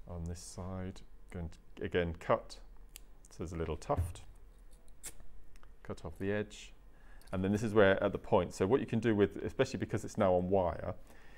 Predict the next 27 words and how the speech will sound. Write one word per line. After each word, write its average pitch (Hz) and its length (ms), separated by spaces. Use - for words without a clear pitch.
is 101 140
if 107 100
you 131 80
want 113 220
it 117 100
to - 100
be 95 100
longer, 90 520
you 98 100
can 101 100
actually - 240
stretch - 520
it. - 300
If - 120
you 104 80
want 98 180
it - 120
to - 80
be 87 100
shorter, 92 560
you 104 60
can 92 320
concertina 90 640
it. - 120
Can 113 100
you 101 60
see 107 180